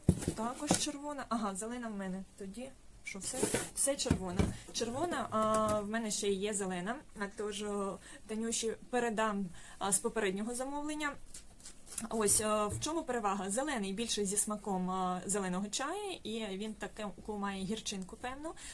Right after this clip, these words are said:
е, втім, він більш солодший за смаком. А це, е, за смаком, ну, така, е, ф-, фруктова смакота, так? Ми його полюбляємо пити в чистому вигляді. Якщо дуже насичений, адже коли починаєш його с-, спочатку пити,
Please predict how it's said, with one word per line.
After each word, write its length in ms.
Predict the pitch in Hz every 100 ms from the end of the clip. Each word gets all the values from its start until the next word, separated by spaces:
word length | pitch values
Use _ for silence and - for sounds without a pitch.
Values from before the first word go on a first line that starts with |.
| -
е, 160 | - 202
втім, 360 | - 262 294
він 160 | 202 196
більш 360 | 208 247 - -
солодший 460 | 240 190 160 -
за 100 | 185
смаком. 420 | - 247 247 302 330 - - -
А 200 | 214 202
це, 400 | - 262 302 339 285 - 220
е, 280 | 214 214 208
за 280 | 196 240 262
смаком, 640 | 233 226 262 269 226 220
ну, 180 | 226 214
така, 480 | 208 214 226 214 208 - -
е, 40 | 196
ф-, 160 | - -
фруктова 680 | - 311 - 214 180 208 233
смакота, 600 | - 269 285 277 277 269
так? 440 | 262 262 262 - 214
Ми 160 | 262
його 280 | 285 233 233
полюбляємо 640 | - 214 208 233 240 208
пити 280 | 180 226 208
в 80 | 196
чистому 460 | - 233 - 233 247
вигляді. 540 | 233 233 262 269 285 - -
Якщо 680 | 202 233 233 - 294 294 247 202
дуже 680 | 196 240 226 226 220 202 202 - 220
насичений, 800 | 220 - 453 - 269 208 185 160 -
адже 440 | 190 190 202 202
коли 220 | 190 208
починаєш 500 | 202 - 208 202 196
його 280 | 202 196 190
с-, 320 | 190 - 190 185
спочатку 440 | - 254 359 214
пити, 360 | 202 185 185